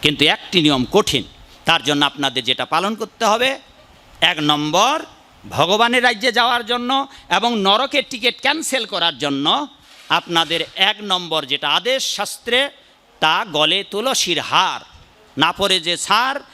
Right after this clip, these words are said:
জমালয়ে তার বাস, সেই সে অধমে র-, প্রহারিবে জমে, রৌরবে কৃমিতে খাবে তাই।"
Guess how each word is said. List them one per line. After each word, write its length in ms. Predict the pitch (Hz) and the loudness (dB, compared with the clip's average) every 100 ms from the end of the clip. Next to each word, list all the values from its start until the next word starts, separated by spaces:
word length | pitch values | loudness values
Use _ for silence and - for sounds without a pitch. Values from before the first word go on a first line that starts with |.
| - - 107 | -20 -14 -2
জমালয়ে 580 | 170 220 220 214 208 | 0 2 0 0 -2
তার 320 | 208 202 196 165 | -2 -2 -2 -2
বাস, 500 | 139 208 294 - - _ _ _ | 0 0 0 -6 -14 _ _ _
সেই 380 | - - 214 311 | -6 0 0 0
সে 180 | - 214 196 | -2 -2 0
অধমে 560 | 170 180 185 214 202 175 | -2 0 -2 0 0 0
র-, 160 | 147 143 - | -4 -8 -2
প্রহারিবে 640 | 190 180 220 214 190 185 | 0 0 -4 -6 -6 -4
জমে, 400 | 151 170 226 302 - - - | -4 -2 -4 -6 -12 -20 -18
রৌরবে 840 | 101 117 175 220 262 220 202 185 | -8 0 2 2 0 0 0 -2
কৃমিতে 580 | 175 - 233 285 285 226 | -4 -2 0 0 -2 -6
খাবে 320 | - 143 131 | -2 -2 0
তাই।" 180 | 120 - | -2 -8